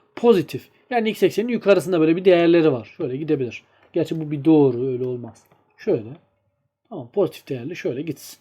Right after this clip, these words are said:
Tamam mı? Demek ki dört sıfır yapıyor. Değil mi? Dörtten öncesi de negatifmiş. Doğrudur bu zaten.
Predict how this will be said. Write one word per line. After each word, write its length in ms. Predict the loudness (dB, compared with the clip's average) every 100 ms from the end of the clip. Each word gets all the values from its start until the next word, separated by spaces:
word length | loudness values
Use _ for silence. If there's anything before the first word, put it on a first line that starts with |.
| _
Tamam 240 | -8 -8
mı? 80 | -10 _ _ _ _ _ _ 2
Demek 440 | 4 6 2 0
ki 240 | -4 -4 -6 _ _ _ 4
dört 300 | 6 6 2
sıfır 420 | -6 -4 2 6
yapıyor. 460 | 6 6 -2 -8 -8 _ _ _ _ _ _ _ _ -2
Değil 240 | 0 2
mi? 240 | -2 -6 -10 -10 2
Dörtten 540 | 4 4 0 -2 0
öncesi 420 | 0 0 -2 -2
de 180 | -4 0
negatifmiş. 720 | 0 0 -2 -6 _ -20 -20 _
Doğrudur 480 | 2 4 2 0 -4
bu 60 | -8
zaten. 360 | -12 -16 -20